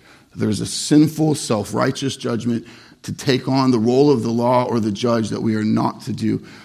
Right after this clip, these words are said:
There's a judgmental spirit we are to put away. And, and where we see that is in a passage like Romans fourteen thirteen.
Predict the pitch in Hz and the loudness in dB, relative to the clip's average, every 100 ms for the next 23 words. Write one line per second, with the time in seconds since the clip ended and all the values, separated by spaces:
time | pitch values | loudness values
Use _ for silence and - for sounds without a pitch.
0 | - - 110 104 - 131 117 131 117 110 | -20 -8 -4 -2 0 2 4 2 2 -4
1 | 117 - - - 151 160 127 117 120 113 | -6 -10 -12 -2 2 4 2 2 2 4
2 | 107 - 95 - 120 110 110 101 95 - | 2 -4 -6 0 2 4 2 0 -4 -12
3 | - _ _ _ _ _ _ _ _ _ | -20 _ _ _ _ _ _ _ _ _
4 | _ _ _ _ _ _ _ - - - | _ _ _ _ _ _ _ -20 -20 -8
5 | 135 120 127 120 - 123 - - - - | -4 4 6 4 4 4 4 2 -14 -20
6 | - _ 123 139 156 165 151 - 135 127 | -20 _ 2 6 6 6 2 2 4 4
7 | 135 208 185 131 - 139 123 127 120 139 | 4 2 0 -2 -4 -4 0 0 0 -2
8 | 127 - 107 117 110 123 123 117 - 120 | -2 -4 -6 -4 -2 0 2 2 -2 -6
9 | 113 - 117 107 110 - - 104 104 | -6 -2 -2 0 -4 -6 -8 -8 -8